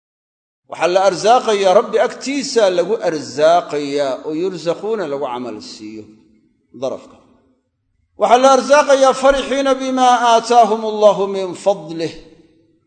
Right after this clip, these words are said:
Farixiina xaalay faraxsan yihiin. Maxay ku faraxsan yihiin? Bimaa aataahum Allahu, wuxuu Ilaahay siiyey ku faraxsan yihiin. Biladii aataahum Allahu, kii Ilaahay siiyey, iyaahu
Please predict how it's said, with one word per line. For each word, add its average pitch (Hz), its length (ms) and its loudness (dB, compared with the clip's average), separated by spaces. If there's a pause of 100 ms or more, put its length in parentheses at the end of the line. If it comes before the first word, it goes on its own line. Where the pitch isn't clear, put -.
(760)
Farixiina 185 500 0
xaalay 220 340 2
faraxsan 220 520 -2
yihiin. 220 440 -8 (1300)
Maxay 175 200 0
ku 254 100 -6
faraxsan 240 440 0
yihiin? 185 360 -4 (880)
Bimaa 220 340 0 (120)
aataahum 190 520 2
Allahu, 175 480 2
wuxuu 196 280 -6
Ilaahay 180 320 -2
siiyey 180 480 -6
ku - 140 -16
faraxsan 160 480 -8
yihiin. 147 180 -8
Biladii 185 560 -8
aataahum 160 640 -2
Allahu, 156 400 -2
kii 208 200 -12
Ilaahay 170 280 -2
siiyey, 147 540 -8 (260)
iyaahu 151 540 0